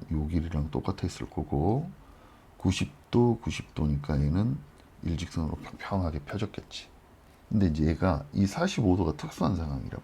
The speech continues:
말이야. 여기가 알파고 여기가 베타라고 하면 이게 돌아갔으니까 여기가 베타겠잖아. 근데 알파 더하기 베타가 사십오 도니까 이게 사십오 도가 돼. 그럼 여기서 보시면은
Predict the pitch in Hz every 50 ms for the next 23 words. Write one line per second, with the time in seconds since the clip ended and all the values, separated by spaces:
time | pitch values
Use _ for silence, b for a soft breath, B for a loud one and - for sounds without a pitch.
0 | - - - - - - - B B B B B B B B B B B - 90
1 | 98 101 104 110 104 95 80 80 76 - - 85 80 - 110 113 117 120 120 -
2 | - - 87 78 76 76 78 80 73 71 - 78 - - 87 82 73 71 76 71
3 | 71 76 87 98 82 67 - - - B B B B B B B - 113 110 -
4 | 113 104 123 113 113 101 - - 90 - - 71 76 78 78 78 73 - 85 -
5 | - 85 76 76 71 - 71 80 101 117 147 - - - - - - - - -
6 | - 80 85 95 117 143 151 143 B B B B B - - 76 85 - - -
7 | - 123 120 110 104 95 90 85 87 78 - 76 - - - 78 71 - 98 -
8 | - 107 107 - - - 82 80 73 - 71 67 69 - - 82 78 71 - -
9 | - 80 71 71 71 - - - - - - - - - - - - - - -
10 | - - - - - - - - - - - B B B B B B B B B
11 | B B - 76 78 78 78 76 76 78 80 82 82 85 71 69 - 78 76 73
12 | 71 82 107 127 131 131 131 135 143 143